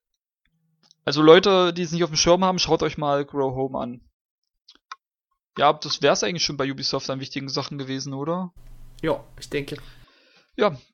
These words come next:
Speaker 1: dann können wir jetzt mal beruhigt zu Nintendo überleiten. Und zwar, ja, also ich fand den ersten Tag von Nintendos Treehouse-Präsentation, wohlgemerkt, Nintendo hat keine Pressekonferenz und keine,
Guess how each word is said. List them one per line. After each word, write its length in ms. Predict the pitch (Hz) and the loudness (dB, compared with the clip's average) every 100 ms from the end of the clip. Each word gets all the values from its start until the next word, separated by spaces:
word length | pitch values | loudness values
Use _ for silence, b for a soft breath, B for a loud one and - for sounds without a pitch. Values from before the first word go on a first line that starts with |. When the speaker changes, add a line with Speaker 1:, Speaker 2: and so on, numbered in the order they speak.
| _ - | _ -4
Speaker 1:
dann 260 | 143 160 | -4 -4
können 200 | 160 175 | -4 -2
wir 80 | 165 | 0
jetzt 220 | 170 - | 0 -2
mal 320 | 170 160 165 156 | -2 0 0 -2
beruhigt 340 | 156 160 165 | -6 -6 -4
zu 400 | - 165 156 160 | -6 -6 -2 -2
Nintendo 680 | 160 160 175 175 165 147 131 - | -2 -4 -2 -2 -2 0 -2 -4
überleiten. 540 | - 139 139 139 143 139 | -10 -4 0 -2 -4 -10
Und 140 | 131 | -6
zwar, 760 | - - 127 135 143 143 143 - | -6 -4 -4 0 0 -2 -6 -6
ja, 380 | 196 139 127 - b b _ | -2 -2 -4 -10 b b _
also 180 | 160 156 | -10 -6
ich 140 | 160 - | -6 -4
fand 360 | 180 180 - _ _ | -4 -4 -10 _ _
den 80 | 156 | -10
ersten 380 | 120 170 - 180 | -6 -6 -6 -4
Tag 540 | 175 160 170 170 - 226 | 2 4 4 2 -20 -12
von 160 | 165 156 | -6 -6
Nintendos 680 | 147 160 156 151 143 - | -4 -6 -4 -2 0 -2
Treehouse-Präsentation, 1080 | - - 208 202 185 - 165 170 170 185 170 | -4 -4 -2 -2 -4 -6 -6 -4 -4 -4 -8
wohlgemerkt, 340 | 151 147 143 | -8 -6 -8
Nintendo 220 | 143 151 143 | -6 -4 -4
hat 120 | - | -6
keine 140 | 143 | -10
Pressekonferenz 720 | 127 156 - 165 160 151 156 156 | -6 -6 -6 -8 -10 -8 -10 -10
und 100 | 147 | -12
keine, 480 | - 143 139 139 | -4 -2 -2 -4